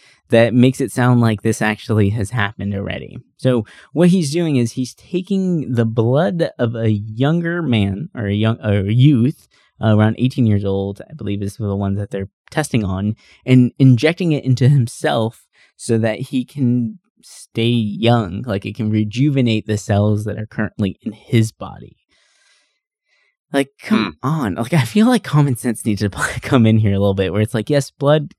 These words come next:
Speaker 1: is good, you know, like, when, for transfusions and stuff, but I feel like this is, uh, like, on that same line of, like, really? Like, do you really think that's gonna do anything?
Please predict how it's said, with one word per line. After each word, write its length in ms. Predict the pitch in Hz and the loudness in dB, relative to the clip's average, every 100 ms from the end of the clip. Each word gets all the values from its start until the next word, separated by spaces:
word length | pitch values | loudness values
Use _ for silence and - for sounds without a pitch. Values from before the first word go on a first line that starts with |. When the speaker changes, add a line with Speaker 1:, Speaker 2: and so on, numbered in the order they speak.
| - | -10
Speaker 1:
is 220 | 147 123 | -2 -2
good, 400 | 113 123 123 123 | 2 4 6 6
you 180 | 127 123 | 4 4
know, 160 | 113 113 | 4 2
like, 240 | 104 104 | -2 0
when, 320 | 107 101 98 - - | 0 0 -2 -8 -10
for 100 | 92 | -10
transfusions 680 | - - 185 214 202 135 | -10 -8 -2 0 2 2
and 100 | 113 | 2
stuff, 220 | 107 101 101 - - - | 0 -2 -4 -12 -20 -4
but 80 | 120 | 0
I 60 | |
feel 180 | 127 214 | 0 0
like 160 | 220 123 | -2 -2
this 300 | 117 143 - | 2 2 2
is, 260 | 131 107 - - | -2 -2 -10 -6
uh, 180 | 107 101 - | -4 -6 -4
like, 160 | 110 95 | -6 0
on 160 | 113 | 0
that 140 | 123 110 | 0 -2
same 260 | 139 120 | -2 0
line 240 | 110 127 131 | 0 0 0
of, 140 | 107 | 0
like, 160 | 95 98 _ _ _ - | -4 -10 _ _ _ -8
really? 480 | 95 196 427 403 - _ - | -2 2 2 0 -4 _ -10
Like, 220 | 107 107 | -8 -4
do 80 | 123 | -2
you 140 | 123 | -2
really 360 | 120 175 233 226 | -6 -6 -6 -6
think 180 | 233 226 | -6 -8
that's 160 | 226 | -10
gonna 200 | - 220 | -10 -8
do 140 | 220 220 | -8 -8
anything? 520 | 220 220 226 226 | -8 -6 -6 -4